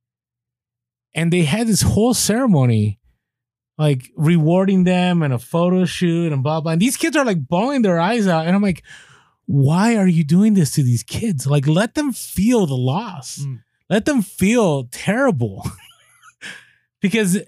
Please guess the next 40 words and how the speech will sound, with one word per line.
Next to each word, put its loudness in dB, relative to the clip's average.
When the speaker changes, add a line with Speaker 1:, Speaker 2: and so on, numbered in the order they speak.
Speaker 1:
that's -2
what's 0
gonna 2
get 0
them 2
to -2
the 4
next 0
level 0
next 0
year, 2
to 2
make 2
sure 2
that -2
they 0
don't, 0
see 0
what 0
happens. 0
They 2
got 0
complacent -2
and 0
they 2
got 0
to 0
the 2
championship -2
and 2
they 2
got 0
schooled. -4
And -4
I 4
remember 2
sitting 2
there 4
and 2
going, 2